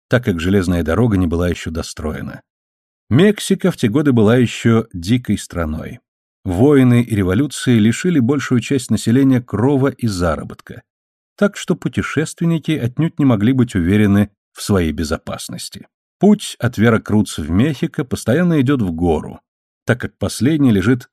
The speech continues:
на семь тысяч футов выше уровня первого. Сначала проезжаешь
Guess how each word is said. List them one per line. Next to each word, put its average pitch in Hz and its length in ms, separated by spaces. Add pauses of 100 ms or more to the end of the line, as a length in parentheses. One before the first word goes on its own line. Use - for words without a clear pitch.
(140)
на 107 140
семь 131 300
тысяч 123 280
футов 131 380
выше 113 540
уровня 87 360
первого. - 540 (720)
Сначала 175 440
проезжаешь 95 760